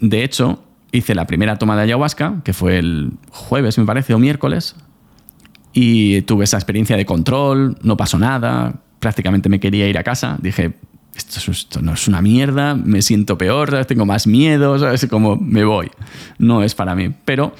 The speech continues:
el poder del grupo, ¿no? me convenció y, y fue como, "Hostia, es verdad, voy a esperar". Hice el bufo alvarios. No he pasado más miedo en mi vida, <laughs> literalmente.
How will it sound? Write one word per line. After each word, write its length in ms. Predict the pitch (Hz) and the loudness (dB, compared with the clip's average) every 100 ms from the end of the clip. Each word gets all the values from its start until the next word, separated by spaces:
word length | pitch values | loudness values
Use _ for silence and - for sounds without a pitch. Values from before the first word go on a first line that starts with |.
| - - | -18 -12
el 160 | - 107 | -2 0
poder 240 | 101 110 | 2 0
del 160 | 117 104 | 2 2
grupo, 300 | 110 127 135 | 2 2 2
¿no? 100 | 117 | 2
me 140 | 104 | 2
convenció 580 | 95 95 98 101 101 120 | 2 0 0 0 0 0
y, 420 | 95 98 101 95 - | 0 0 -2 -4 -4
y 40 | |
fue 120 | - 95 | -4 0
como, 220 | 92 92 | 2 0
"Hostia, 280 | - - - | 0 -4 -6
es 120 | - 110 | -4 -2
verdad, 320 | 98 - - _ _ - | -2 -6 -10 _ _ -8
voy 80 | - | -4
a 40 | |
esperar". 400 | 104 - - - _ _ - - - - - - - - - _ _ _ _ | -2 -4 -8 -14 _ _ -20 -20 -20 -18 -18 -18 -20 -20 -20 _ _ _ _
Hice 360 | 147 151 143 113 | 2 2 4 2
el 80 | 101 | 2
bufo 240 | 107 95 | 0 0
alvarios. 560 | 87 82 92 120 - - 113 - _ _ | -2 0 0 0 -2 -6 -8 -10 _ _
No 140 | 104 101 | 2 2
he 40 | |
pasado 320 | 98 95 101 | 0 -2 0
más 180 | 113 135 | 2 4
miedo 460 | 151 165 160 - - - | 4 4 2 -2 -8 -4
en 180 | 175 | 0
mi 140 | 170 98 | 2 2
vida, 320 | 90 92 - - 131 | 0 -2 -6 -4 -2
<laughs> 240 | - 170 143 | 0 2 2
literalmente. 840 | 131 131 117 104 104 104 123 | 2 0 0 -2 -2 -2 -2